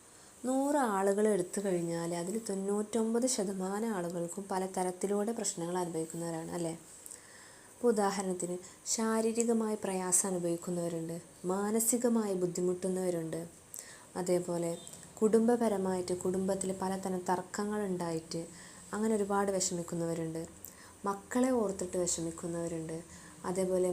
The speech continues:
മക്കളില്ലാതെ വിഷമിക്കുന്നവരുണ്ട്. അങ്ങനെ ഒട്ടനവധി ബുദ്ധിമുട്ടുകൾ അനുഭവിക്കുന്നവരാണ് നാം ഓരോരുത്തരും. ഇനി നമ്മൾ വിചാരിക്കും കുറച്ച്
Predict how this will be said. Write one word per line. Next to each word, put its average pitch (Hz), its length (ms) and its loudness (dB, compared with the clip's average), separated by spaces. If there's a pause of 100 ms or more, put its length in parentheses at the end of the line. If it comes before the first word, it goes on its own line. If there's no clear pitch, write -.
മക്കളില്ലാതെ 208 920 2
വിഷമിക്കുന്നവരുണ്ട്. 170 880 -2
അങ്ങനെ 254 280 0
ഒട്ടനവധി 247 640 0 (340)
ബുദ്ധിമുട്ടുകൾ 220 680 2
അനുഭവിക്കുന്നവരാണ് 196 840 0
നാം 185 220 0
ഓരോരുത്തരും. 165 460 -4 (1500)
ഇനി 285 180 2
നമ്മൾ 262 240 4
വിചാരിക്കും 220 480 4
കുറച്ച് 247 280 2